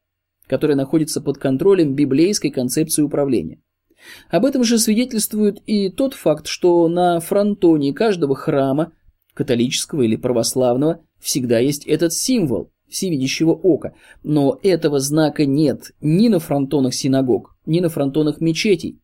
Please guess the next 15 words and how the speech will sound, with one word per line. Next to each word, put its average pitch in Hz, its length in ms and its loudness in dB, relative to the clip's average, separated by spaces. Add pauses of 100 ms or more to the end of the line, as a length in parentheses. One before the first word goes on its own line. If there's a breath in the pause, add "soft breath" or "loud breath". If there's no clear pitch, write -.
(360 soft breath)
буддийских, 139 840 0
индуистских 123 640 0
или 143 200 0
синтоистских 151 680 -2
храмов, 190 480 -2
ибо 139 200 2
они, 185 380 0 (380)
по 170 120 0
мнению 131 360 2
библейцев, 143 500 -2 (260 soft breath)
были 240 340 2
вне 180 340 2
контроля 175 520 2
библейской 143 520 0
концепции. 131 720 -6